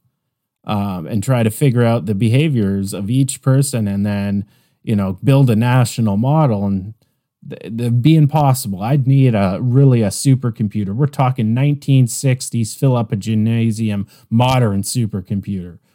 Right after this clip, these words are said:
quantum computing. <laughs> So I can't do that. But what I can do is look at really all the big behaviors, um, how p-, humans behave. So, for instance,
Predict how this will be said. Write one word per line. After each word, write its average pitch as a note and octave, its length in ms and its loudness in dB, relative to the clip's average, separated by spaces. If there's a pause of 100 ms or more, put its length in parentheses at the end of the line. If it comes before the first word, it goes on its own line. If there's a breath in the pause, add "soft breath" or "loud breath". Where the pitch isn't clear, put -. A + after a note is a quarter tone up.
quantum D3+ 520 2
computing. F#2+ 680 -8
<laughs> - 60 -20 (1600 loud breath)
So D3+ 100 0
I E3 60 4
can't G3+ 300 0
do A#3 240 4
that. D3+ 300 -2
But C#3 120 0
what D3+ 140 4
I C#3+ 140 4
can A#3 420 -2
do C3+ 300 4
is B2 340 2
look C#3+ 260 2
at B2+ 220 -2
really D#3+ 420 2
all D3 300 2
the C3 160 2
big C#3+ 560 0
behaviors, A#2+ 1080 -2 (140)
um, F#2+ 720 -8 (320)
how B2 200 -2
p-, - 280 -6
humans A#2+ 420 2
behave. B2 460 -2
So, B2+ 180 -2
for B2 240 -4
instance, B2+ 680 0